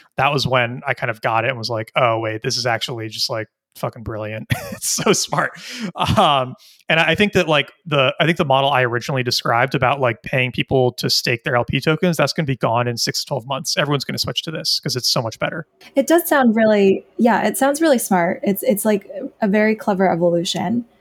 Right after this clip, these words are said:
Speaker 2: But then, okay, so I'm gonna, I'm gonna <laughs> just ask all the questions that everyone probably has in their minds. So why is Ohm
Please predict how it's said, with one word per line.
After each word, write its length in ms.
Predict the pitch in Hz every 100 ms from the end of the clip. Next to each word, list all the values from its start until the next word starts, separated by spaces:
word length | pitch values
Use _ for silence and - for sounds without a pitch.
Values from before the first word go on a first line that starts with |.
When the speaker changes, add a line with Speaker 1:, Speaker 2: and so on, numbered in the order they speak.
| _ _ 214
Speaker 2:
But 220 | 226 -
then, 460 | 262 262 262 247 - _ _ _ _ _ -
okay, 300 | 208 190 -
so 200 | - 190
I'm 180 | 185 185
gonna, 340 | 196 185 180 -
I'm 140 | 202
gonna 260 | 226 226 214 - -
<laughs> 300 | - - -
just 180 | - 269
ask 300 | - 226 226
all 140 | 226 208
the 100 | 190
questions 520 | 175 175 190 185 190
that 200 | 175 -
everyone 420 | 202 190 185 180
probably 300 | 180 175 180
has 220 | 185 175 175
in 80 |
their 100 | 175
minds. 240 | 170 180 - - - - -
So 160 | - 269
why 220 | 247 240
is 380 | 294 294 - - _ _ _ _ 220
Ohm 480 | 208 214 220 240